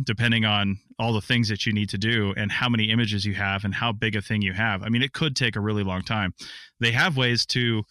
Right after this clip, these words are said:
basically cloud computing, um, so where you can network computers that are across the internet, and it will basically send pieces of the job out and then get it all done simultaneously. But that's somewhat difficult to set up, um,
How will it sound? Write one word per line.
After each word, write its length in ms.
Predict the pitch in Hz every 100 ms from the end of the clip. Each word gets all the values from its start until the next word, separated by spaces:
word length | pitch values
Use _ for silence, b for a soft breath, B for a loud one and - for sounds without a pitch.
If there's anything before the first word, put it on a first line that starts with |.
| b _
basically 640 | 117 120 139 113 110 104 98 _ -
cloud 280 | 113 131
computing, 480 | 156 143 160 165 170 - 120
um, 400 | 113 107 101 95
so 160 | -
where 100 | 104
you 140 | 107 113
can 200 | 110 104
network 440 | 113 131 131 - - - -
computers 520 | 117 131 127 135 135
that 100 | 107
are 100 | 101
across 340 | 98 110 107
the 140 | 107 104
internet, 280 | 113 120 123 B B B -
and 100 | 107
it 60 |
will 100 | 110
basically 320 | 101 107 -
send 260 | 110 - 107
pieces 320 | - 113 - 107
of 120 | 98
the 60 |
job 300 | 98 104 104
out 180 | 104 107
and 200 | 131 104
then 140 | 98 98
get 140 | 104
it 60 | 101
all 120 | 98
done 200 | 101 98
simultaneously. 680 | 101 95 92 101 104 120 120 B B B -
But 120 | -
that's 280 | 120 - - _ _ _ _ _ -
somewhat 360 | - 156 123 104
difficult 340 | 101 104 95
to 80 | 101
set 220 | - 101
up, 200 | 92 87 - -
um, 380 | 110 101 95